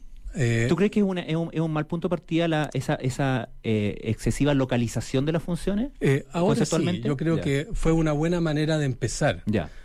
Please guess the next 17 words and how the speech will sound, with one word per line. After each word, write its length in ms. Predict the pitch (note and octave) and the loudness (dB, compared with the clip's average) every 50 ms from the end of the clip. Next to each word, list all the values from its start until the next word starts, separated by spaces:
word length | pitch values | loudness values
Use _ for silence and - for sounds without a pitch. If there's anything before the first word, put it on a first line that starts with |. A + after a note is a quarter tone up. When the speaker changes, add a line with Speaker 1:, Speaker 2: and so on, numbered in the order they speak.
| - - - | -14 -6 -2
Speaker 1:
Pero 200 | D3 C3 C#3 C#3 | 0 2 4 4
ahora 340 | C#3+ D3+ E3+ F3+ F#3+ F#3 | 4 4 4 4 2 2
que 200 | F3 - D#3+ D3+ | 0 0 -2 -2
tenemos 360 | C3+ D#3 C#3+ D3+ D#3 D#3 C#3+ - | 0 -2 -2 0 0 0 -2 -2
claro 380 | - - D#3+ D#3+ D#3 D#3 D3+ | -2 0 0 2 2 2 0
que 120 | C#3+ - C#3+ | 0 -2 -4
el 60 | B2+ | -4
cerebro 380 | - - C#3 C#3+ C#3+ C#3 C#3+ | -2 0 2 2 4 2 0
funciona 540 | - - C#3 A#2 - - D3 C#3+ C#3 C#3 C3+ | 0 0 -2 -2 0 0 0 2 4 4 2
a 80 | C3 C3 | 2 2
través 280 | - C3+ C3 C3 C3+ A#2+ | 2 2 4 4 4 4
de 120 | C3+ B2 | 2 2
la 340 | A#2 A#2+ A#2 A#2 C3+ C#3 C3+ - | 4 4 4 4 4 2 0 0
colectividad 840 | - - B2 A#2 A#2 A2 - - - B2 A2+ A#2 A#2 A#2+ C3+ D#3 D#3+ | 0 0 0 0 0 -2 -4 0 0 2 2 2 2 4 4 4 4
de 60 | D3+ | 2
redes, 640 | C3+ A#2+ C#3+ D#3+ - C#3+ D3+ F#3+ F#3 - - - - | 2 2 2 2 4 4 2 2 0 -2 -6 -10 -14
Speaker 2:
Ah. 420 | - - - - - - - | -18 -16 -16 -16 -16 -16 -14